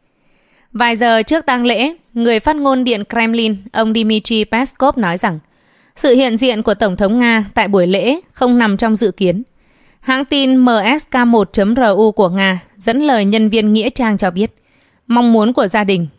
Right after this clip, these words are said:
là được tổ chức tang lễ riêng tư. Ông Prigozhin là một trong mười người thiệt mạng khi chiếc máy bay tư nhân Embraer Legacy sáu trăm của ông bị rơi ở phía bắc Moscow vào tuần trước.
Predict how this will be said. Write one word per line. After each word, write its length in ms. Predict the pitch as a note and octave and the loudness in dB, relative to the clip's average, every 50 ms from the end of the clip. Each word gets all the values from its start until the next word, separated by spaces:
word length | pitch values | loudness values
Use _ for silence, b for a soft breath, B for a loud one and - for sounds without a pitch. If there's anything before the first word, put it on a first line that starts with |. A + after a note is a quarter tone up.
| _ _ - | _ _ -2
là 140 | G3 F#3+ F#3+ | 0 0 0
được 220 | F#3+ F3+ - - | 0 -2 -2 -2
tổ 160 | A3+ F#3+ E3+ | 0 0 0
chức 280 | D#3+ - C#4 C#4+ _ - | 0 -2 -4 -6 _ -4
tang 200 | A#3 G#3 G3+ G3 | -2 -2 0 0
lễ 160 | G3+ G3+ A#3 | 0 0 0
riêng 220 | G3 A3+ G#3 F#3 | 0 0 -2 -2
tư. 180 | - - F3+ D#3+ - _ _ _ _ _ _ _ _ _ _ _ _ _ _ _ _ _ _ - | -2 -4 -4 -4 -6 _ _ _ _ _ _ _ _ _ _ _ _ _ _ _ _ _ _ -2
Ông 260 | - D4+ D#4 D#4 C#4+ | 0 0 0 0 -2
Prigozhin 680 | - D4+ D4+ D4 C4+ C#4+ C#4+ D4 B3+ B3 C#4 C4+ C4+ C4+ | -2 -2 -2 0 0 0 0 0 0 0 -2 0 0 2
là 140 | C4 B3 A3+ | 2 2 2
một 300 | A3+ A#3 A3 A3 - - | 2 2 2 0 0 0
trong 240 | C4+ B3+ B3+ B3+ | -2 0 2 2
mười 140 | B3 A#3 G#3+ | 2 2 2
người 200 | G#3+ G#3+ G#3+ G3+ | 2 2 2 0
thiệt 260 | - A3+ G#3+ - - | 0 0 -2 -2 0
mạng 180 | G#3+ F3+ F#3 - _ - - - | -2 -4 -4 -4 _ -20 -18 -6
khi 200 | - C4 B3 A3+ | -2 -2 -2 0
chiếc 180 | - D4+ D#4+ | 0 -2 0
máy 180 | C#4+ A3+ G3+ G3+ | 0 0 0 0
bay 240 | G#3+ A3+ A3+ A3+ A3 | 0 0 -2 -2 -2
tư 120 | - A3+ | 0 0
nhân 400 | A3 G#3+ A3 A3+ G#3+ G#3+ G3+ G3+ G3 - _ | 0 2 2 2 0 0 -2 -4 -6 -16 _
Embraer 840 | - - A3 A3 G#3+ G3+ G#3 G#3 G#3 G#3 G#3 G#3 G3+ G3+ G3+ G3 F3+ F#3+ | -6 -2 0 0 0 0 0 0 0 2 2 2 2 2 0 0 -2 -2
Legacy 680 | G3+ G#3 G#3 G3 F3+ G#3 G3+ F#3+ - A#3+ G#3+ G3+ G3 | -2 -2 -2 0 0 0 0 0 0 0 0 -2 -2
sáu 240 | - - F#3 E3+ F3+ | -2 0 -2 -2 0
trăm 240 | - B3 A3+ G#3 F#3 | 0 0 -2 0 -2
của 100 | F3 D3+ | -2 -2
ông 200 | F3+ F#3+ F3+ E3+ b b b b b b | 0 -2 -2 -4 b b b b b b
bị 220 | b B3 C4 A3 A3 | b -2 -2 -2 -2
rơi 320 | G#3+ D4 D4 D4 C#4+ C4+ | 0 0 2 2 2 2
ở 200 | - - G#3+ F3 | 0 0 -2 -2
phía 200 | - - F#3+ F#3+ | -2 0 -2 0
bắc 180 | F#3+ G#3+ C#4 - - | 0 -2 -4 -2 -2
Moscow 640 | B3 C#4 C#4+ - - A3 G3+ F#3+ G3 F#3 F#3 F3 E3 _ _ | -2 -2 -2 -4 -2 -4 -2 0 0 -2 -2 -2 -6 _ _
vào 120 | F#3+ F3+ E3 | -6 -4 -2
tuần 220 | - E3+ E3 D#3 | -2 -2 -2 -2
trước. 220 | - G#3+ G#3+ G#3+ | 0 -2 -2 -2